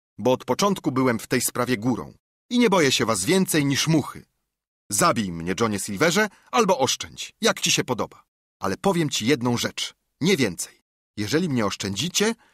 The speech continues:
wtedy to, co przeszło, będzie wam zapomniane.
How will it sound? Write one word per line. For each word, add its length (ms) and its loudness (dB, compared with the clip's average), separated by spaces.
wtedy 440 0
to, 420 -10
co 160 0
przeszło, 640 2
będzie 400 2
wam 140 2
zapomniane. 640 -2